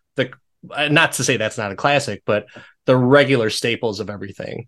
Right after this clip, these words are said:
you know, like, that is, like, a definitely church <laughs> choir singing around the holidays.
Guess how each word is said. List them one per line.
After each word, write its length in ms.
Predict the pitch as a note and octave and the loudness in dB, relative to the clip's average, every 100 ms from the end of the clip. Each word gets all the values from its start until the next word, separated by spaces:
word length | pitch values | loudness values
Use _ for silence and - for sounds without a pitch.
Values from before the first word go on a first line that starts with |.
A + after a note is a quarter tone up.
| _ | _
you 140 | - A2 | -4 0
know, 120 | G#2+ | 2
like, 260 | G#2+ G#2+ | 2 2
that 200 | A#2 C#3 | 2 4
is, 300 | D3+ D#3+ B2 | 6 4 4
like, 180 | B2 G#2+ | 0 -2
a 60 | A#2 | -2
definitely 560 | C3 B2 C3 A#2 A2 - - _ _ _ | -2 0 -2 -2 -4 -10 -20 _ _ _
church 280 | - C#3 - | 2 2 2
<laughs> 80 | |
choir 320 | - C3 D3+ A#2+ | 2 2 2 0
singing 440 | - D#3+ C3+ B2+ | 0 0 0 2
around 240 | B2 A#2+ | 2 2
the 80 | A2+ | 0
holidays. 560 | G#2 A#2 C3+ D3 E3 | 0 2 2 2 0